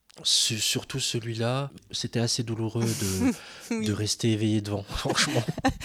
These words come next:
Speaker 1: C'était
Speaker 2: Alors
Speaker 1: pas
Speaker 2: moi, je,
Speaker 1: agréable.
Speaker 2: moi, j'ai beaucoup ri parce que c'était tellement débile leur truc. Enfin bon.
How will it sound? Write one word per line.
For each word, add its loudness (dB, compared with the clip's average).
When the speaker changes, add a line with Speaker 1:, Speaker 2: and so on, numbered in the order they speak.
Speaker 1:
C'était 6
Speaker 2:
Alors 0
Speaker 1:
pas 6
Speaker 2:
moi, 2
je, 4
Speaker 1:
agréable. -8
Speaker 2:
moi, -4
j'ai -4
beaucoup -8
ri -4
parce -4
que -6
c'était -8
tellement -4
débile -4
leur -4
truc. -8
Enfin -2
bon. -8